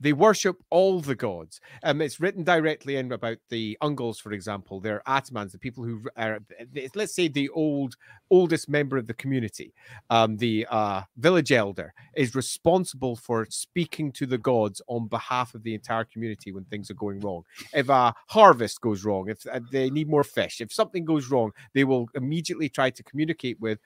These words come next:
and deal with that god and ask why it's all gone wrong. They'll be making offerings. They'll be doing things to try and appease the god. The gods are not necessarily worshipped. They're mostly appeased. They're called upon in times of need.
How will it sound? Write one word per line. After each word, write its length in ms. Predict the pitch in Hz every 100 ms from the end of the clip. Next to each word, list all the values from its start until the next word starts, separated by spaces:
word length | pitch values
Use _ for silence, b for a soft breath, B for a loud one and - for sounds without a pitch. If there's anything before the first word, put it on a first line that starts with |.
| b _
and 260 | 135 127 113
deal 220 | 147 170
with 220 | 147 123
that 240 | 131 127 123
god 260 | 135 117
and 140 | 113 123
ask 200 | 120 -
why 380 | 113 139 185 175
it's 260 | 117 - 131
all 220 | 131 135
gone 320 | 117 123 120
wrong. 320 | 123 110 95 - b
They'll 120 | 139
be 100 | 131
making 320 | 147 160 - 143
offerings. 580 | 160 151 - 110 92 90
They'll 140 | 123
be 160 | 117 120
doing 340 | - 175 170
things 300 | 147 117 110
to 60 | -
try 240 | - 131
and 100 | 131
appease 420 | 117 - 185 170 131
the 80 |
god. 280 | 98 101 92 - B -
The 80 |
gods 260 | 143 226 240
are 60 | 247
not 180 | 220 -
necessarily 680 | 196 160 156 - 151 139 120
worshipped. 680 | 107 165 185 - 87 - _ _ _
They're 140 | 127 127
mostly 580 | 143 202 - 196 180 -
appeased. 920 | 131 _ - 170 117 82 73 - - _ _ _
They're 100 | 135
called 500 | 131 - 151 202 196
upon 360 | 180 - 156 147
in 100 | 127
times 380 | - 131 123 113
of 140 | 98
need. 400 | 117 120 78 -